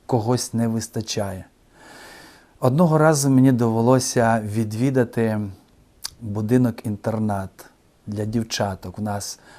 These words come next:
в Житомирській області є селище Нова Борова. Ми відвідали цей будинок з концертною дитячою програмою. І після закінчення програми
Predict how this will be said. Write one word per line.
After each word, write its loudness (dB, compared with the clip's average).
в -10
Житомирській -6
області -4
є -6
селище -6
Нова -6
Борова. -6
Ми 4
відвідали 4
цей 4
будинок 4
з -4
концертною 2
дитячою -4
програмою. -4
І -2
після 0
закінчення -2
програми 0